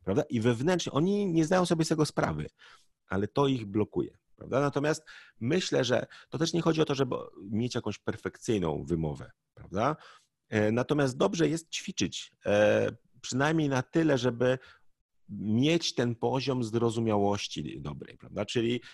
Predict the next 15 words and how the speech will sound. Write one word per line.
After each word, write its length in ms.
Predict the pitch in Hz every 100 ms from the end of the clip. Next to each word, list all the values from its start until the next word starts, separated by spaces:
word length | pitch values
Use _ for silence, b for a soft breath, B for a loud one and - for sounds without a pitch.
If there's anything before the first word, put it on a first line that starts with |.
| B
możemy 340 | 110 123 170 170
mówić 260 | 156 131
z 40 | 110
lekkim 340 | 120 - 110
akcentem, 640 | 98 - 82 80 98 156 170 b _ _ -
ale 200 | 117 131 - _ _
ta 140 | - 120
druga 220 | 170 175
strona 260 | - 127
musi 220 | 123 120 117
nas 160 | 117
zrozumieć, 760 | 117 123 131 127 82 65 - -
prawda? 460 | _ - 90 131 165 b b b -
Musi 380 | 123 165 160
też 340 | 156 151 -